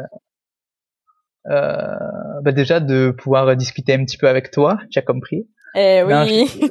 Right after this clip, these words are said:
Speaker 1: je suis vraiment, je suis vraiment content, on n'a pas eu trop le temps de se, de s'appeler et tout ces derniers temps, mais peut-être que,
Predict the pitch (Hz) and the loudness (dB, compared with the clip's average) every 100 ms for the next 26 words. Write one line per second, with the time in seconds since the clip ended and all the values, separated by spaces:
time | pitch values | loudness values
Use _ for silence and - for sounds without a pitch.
0 | 180 - 143 147 160 113 - - - - | -2 -2 2 2 2 -2 -12 -20 -18 -2
1 | 151 151 147 151 160 160 123 139 143 139 | 2 2 2 2 4 2 2 2 0 0
2 | 151 147 131 143 147 143 - 131 131 127 | 2 2 2 0 0 -2 -2 -2 -2 -4
3 | 127 143 127 127 131 135 131 131 131 139 | -2 0 0 0 2 2 0 -2 0 0
4 | 127 127 120 131 135 123 131 - | 0 0 0 0 0 -4 -10 -10